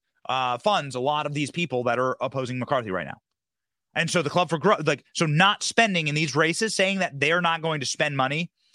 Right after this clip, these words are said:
in these races, they're gonna le-, essentially let, like, the grassroots select who they want to represent them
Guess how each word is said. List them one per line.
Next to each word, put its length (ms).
in 80
these 180
races, 220
they're 120
gonna 160
le-, 180
essentially 440
let, 260
like, 160
the 60
grassroots 840
select 840
who 200
they 140
want 240
to 80
represent 520
them 280